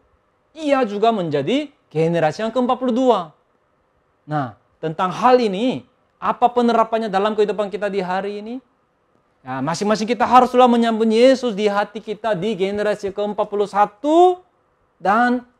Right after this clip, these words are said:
masuk ke kerajaan surga Kanaan rohania di generasi keempat puluh dua bersama dengan Yesus.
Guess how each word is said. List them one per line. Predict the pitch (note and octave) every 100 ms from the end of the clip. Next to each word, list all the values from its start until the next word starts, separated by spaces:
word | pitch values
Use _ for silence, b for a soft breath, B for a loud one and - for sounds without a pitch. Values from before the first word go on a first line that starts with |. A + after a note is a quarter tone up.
| _ C3+
masuk | D#3+ A3 B3 B3 A#3+ C4 -
ke | A#3 A#3
kerajaan | A3 G#3+ G#3+ G3+
surga | - A#3+ A#3 A3+ A3+
Kanaan | - A3+ A#3 A#3+ A#3+
rohania | A3 A#3 A3+ A#3+ A#3
di | G#3+
generasi | G#3+ A3 G#3 A3+
keempat | A3 G#3 G#3
puluh | G#3+
dua | G3+ A3 F#3+
bersama | A3 G3+ A3 A3
dengan | G#3+ G#3+
Yesus. | A3 G#3+ G#3 F#3+